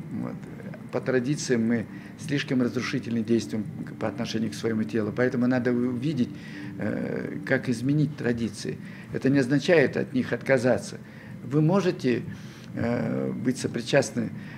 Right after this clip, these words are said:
э, та-, тем традициям, но не в таких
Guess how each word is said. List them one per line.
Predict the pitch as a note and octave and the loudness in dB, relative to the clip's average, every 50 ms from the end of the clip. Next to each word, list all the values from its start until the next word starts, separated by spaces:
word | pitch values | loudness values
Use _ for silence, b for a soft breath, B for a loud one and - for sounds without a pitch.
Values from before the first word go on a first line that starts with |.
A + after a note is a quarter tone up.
| B B | B B
э, | - A2 A2 G#2+ - | -4 -4 -4 -2 -2
та-, | - - - - A2 A2+ A2+ A2 - - - - - - - - | -2 -2 0 0 0 -2 -4 -6 -8 -12 -14 -14 -12 -8 -2 2
тем | B2+ G#2+ G2+ | 2 2 2
традициям, | - A#2 A#2 A2+ A#2 D3 D3+ - - - A2 G2 - - B B B B B B | 2 2 2 4 4 2 0 0 0 0 0 -2 -2 -6 B B B B B B
но | A#2+ B2 C3 B2+ B2+ | 2 4 6 6 6
не | B2+ B2 C3 C#3+ | 6 6 4 4
в | C#3+ - | 2 0
таких | - F3 D#3+ - F#3+ D#3+ | 0 -2 -2 0 -2 -4